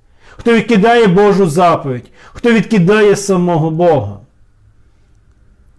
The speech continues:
Хто живе тільки заради самого себе.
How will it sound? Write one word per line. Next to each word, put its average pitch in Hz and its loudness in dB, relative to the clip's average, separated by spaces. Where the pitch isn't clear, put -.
Хто - -6
живе 139 -4
тільки 135 -8
заради 120 -10
самого 117 -14
себе. 113 -16